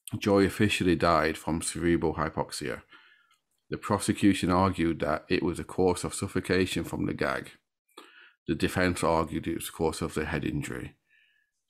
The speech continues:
Two independent neuropathologists dismissed the head injury as causing the hypoxia. Two independent neuropathologists,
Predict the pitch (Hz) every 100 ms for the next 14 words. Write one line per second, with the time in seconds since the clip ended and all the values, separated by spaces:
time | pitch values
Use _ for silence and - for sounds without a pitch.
0 | _ - - 107 117 113 98 101 95 98
1 | 101 95 95 - 95 95 95 92 - 95
2 | 92 - - - - - - - - _
3 | _ - 95 - 98 95 82 - 80 90
4 | 87 85 85 73 73 - - 82 85 87
5 | 82 69 71 73 67 - - - _ _
6 | _ - _ - - 120 117 113 113 -
7 | - 107 98 98 95 - 95 85 - 73